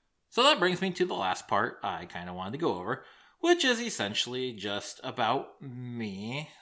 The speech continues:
I'll kinda introduce myself a little more formally to you guys, as well as kinda go over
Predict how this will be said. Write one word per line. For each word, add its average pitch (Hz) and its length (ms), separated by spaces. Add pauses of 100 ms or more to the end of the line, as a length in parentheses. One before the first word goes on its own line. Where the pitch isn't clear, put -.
(140)
I'll 110 100
kinda 92 260
introduce 92 360
myself 98 320
a 104 40
little 104 120
more 95 160
formally 104 460
to 95 80
you 95 140
guys, 107 400 (520)
as 113 200
well 101 420
as 90 680
kinda 87 220
go 87 240
over 95 640